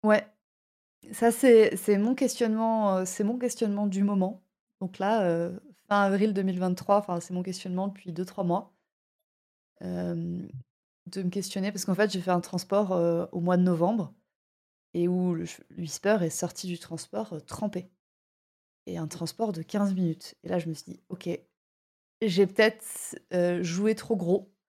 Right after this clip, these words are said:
<laughs> J'ai peut-être joué trop gros, là. Je suis peut-être pas passée loin du, du coup de sang.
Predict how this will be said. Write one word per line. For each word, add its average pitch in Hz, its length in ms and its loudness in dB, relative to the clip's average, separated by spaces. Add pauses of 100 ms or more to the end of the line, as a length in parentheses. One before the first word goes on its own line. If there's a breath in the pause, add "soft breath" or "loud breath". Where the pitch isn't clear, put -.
(300)
<laughs> - 880 0
J'ai 196 180 -4
peut-être 240 220 4
joué 226 240 4
trop 240 240 6
gros, 214 260 6
là. 240 340 4
Je - 60 -6
suis - 180 -8
peut-être 208 220 0
pas 247 140 2
passée 226 260 0
loin 220 180 0
du, 190 640 -2
du 175 120 -6
coup 202 120 -16
de - 60 -14
sang. 214 360 -2